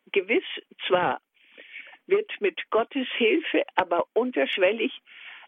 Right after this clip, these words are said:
dann die Absicht Gottes offenbar, weil das unterschwellig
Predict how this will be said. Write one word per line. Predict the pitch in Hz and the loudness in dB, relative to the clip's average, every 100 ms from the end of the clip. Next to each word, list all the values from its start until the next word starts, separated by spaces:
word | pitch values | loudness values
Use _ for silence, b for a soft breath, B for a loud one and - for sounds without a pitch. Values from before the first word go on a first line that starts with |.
| _ - | _ -2
dann | 226 247 285 - - - | 0 -2 -6 -8 -20 -20
die | 185 180 285 _ _ | -6 -4 -4 _ _
Absicht | 330 - - - 294 - - | -2 -2 -8 -4 -4 -6 -4
Gottes | - 220 - 254 - - _ - | -2 -2 -4 -10 -8 -10 _ -2
offenbar, | 208 - 220 - 143 190 294 - _ _ _ _ _ _ _ - | -2 -4 -2 0 2 0 -4 -10 _ _ _ _ _ _ _ -2
weil | 202 208 | 0 0
das | 208 - - _ - | -4 -6 -14 _ -2
unterschwellig | 240 226 190 180 160 160 | 0 -2 -2 0 0 0